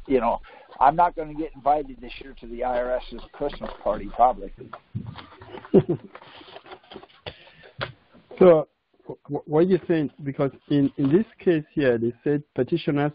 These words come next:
Speaker 2: motion to vacate, and then they stamped U S Tax Court denied.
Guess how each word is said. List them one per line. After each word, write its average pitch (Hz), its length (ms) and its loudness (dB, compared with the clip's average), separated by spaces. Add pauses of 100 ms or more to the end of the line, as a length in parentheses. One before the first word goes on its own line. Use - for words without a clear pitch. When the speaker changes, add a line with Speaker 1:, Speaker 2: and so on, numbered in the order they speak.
Speaker 2:
motion 131 480 2
to 120 60 -2
vacate, 110 560 -2 (920)
and 120 360 2
then 123 280 6
they 117 100 -2 (180)
stamped 131 300 0
U 139 200 2
S 135 80 -4 (100)
Tax 131 220 0 (100)
Court 117 340 2
denied. 113 440 -2